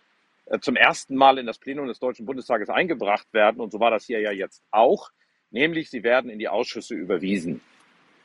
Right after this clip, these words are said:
Also, natürlich hätte man das jetzt sofort abstimmen können. Klar, war auch unser Wunsch, war auch unser Antrag. Äh, ich muss aber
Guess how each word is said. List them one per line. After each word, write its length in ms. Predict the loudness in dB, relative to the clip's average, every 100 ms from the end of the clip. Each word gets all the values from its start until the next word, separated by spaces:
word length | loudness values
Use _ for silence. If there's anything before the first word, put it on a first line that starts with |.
| _ _ 0
Also, 420 | 4 4 2 -4 -8 _ -20 -6
natürlich 400 | -4 0 0 0
hätte 160 | -2
man 160 | -2 -2
das 160 | -2 -2
jetzt 200 | -8 -6
sofort 420 | -8 2 2 2
abstimmen 480 | -6 -6 -8 -6 -6
können. 440 | -2 0 0 -6 _ _ _ _ -20 -18 -18 -20 -20 _ _ _
Klar, 280 | 4 6 6
war 120 | 4
auch 140 | -2 -4
unser 240 | -6 -4
Wunsch, 280 | -2 -4 -4
war 100 | -4
auch 80 | -2
unser 260 | -2 -2
Antrag. 600 | -2 -6 0 4 4 2 -6 -20 _ _ _ _ _ _
Äh, 400 | 0 2 2 0 -4 -20 _ _
ich 160 | -14 -6
muss 180 | -4
aber 340 | 2 4 6